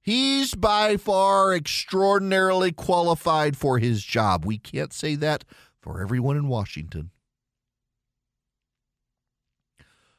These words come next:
What's so perfect is obvious.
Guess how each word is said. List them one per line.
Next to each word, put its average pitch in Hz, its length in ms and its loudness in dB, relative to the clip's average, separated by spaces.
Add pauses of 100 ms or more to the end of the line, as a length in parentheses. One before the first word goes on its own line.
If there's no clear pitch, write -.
(240)
What's - 220 -6
so 160 220 -4
perfect - 920 -8 (1200)
is 101 140 -6
obvious. 143 800 -6